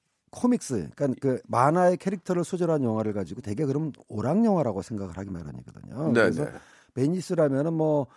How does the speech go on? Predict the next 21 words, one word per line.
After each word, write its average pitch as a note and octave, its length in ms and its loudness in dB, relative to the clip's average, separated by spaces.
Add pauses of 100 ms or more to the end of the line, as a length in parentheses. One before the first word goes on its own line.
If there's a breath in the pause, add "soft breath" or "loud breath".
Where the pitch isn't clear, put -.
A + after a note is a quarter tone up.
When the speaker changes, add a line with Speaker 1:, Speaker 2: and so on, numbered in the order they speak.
(160 soft breath)
Speaker 1:
칸느라든가 D3+ 960 2
뭐 B2+ 220 0
베를린 C#3 440 0
뭐 C3 100 2
이렇게 B2+ 180 -4
해가지고 B2 280 -4
이제 B2 240 -4 (320)
그 A2 400 -6
Speaker 2:
삼 C#3+ 200 -2
대 C3+ 80 0
영화제죠. G2+ 300 0
Speaker 1:
삼 F#3 80 0
대 F3+ 80 4
영화제인데 A#2+ 640 2
Speaker 2:
네. C3 300 0 (320 soft breath)
Speaker 1:
거기서 D3 320 -6
코믹스 B3+ 460 0
원작으로 D3 600 4
한 C3 260 2
그 A#2+ 320 -2
영화에, A2 560 0